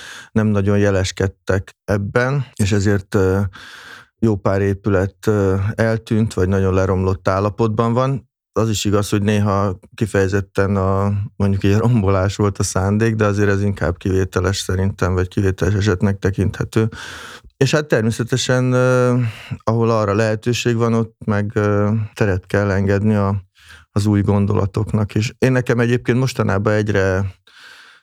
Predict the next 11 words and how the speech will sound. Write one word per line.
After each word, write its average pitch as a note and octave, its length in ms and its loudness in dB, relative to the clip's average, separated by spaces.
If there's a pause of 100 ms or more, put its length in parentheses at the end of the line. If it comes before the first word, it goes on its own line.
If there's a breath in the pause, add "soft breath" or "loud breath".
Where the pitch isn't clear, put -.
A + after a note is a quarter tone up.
(160 loud breath)
inkább, G2 600 0
ö, G2 340 0 (200)
az G#2+ 220 -2
jár F#2+ 200 0
a G2 40 0
fejemben, G2 680 0
hogy G2 160 -2
hogyan G2+ 300 0
lehet F#2+ 380 0
a F#2+ 280 0 (480)
folyamatosságot G2 1080 -2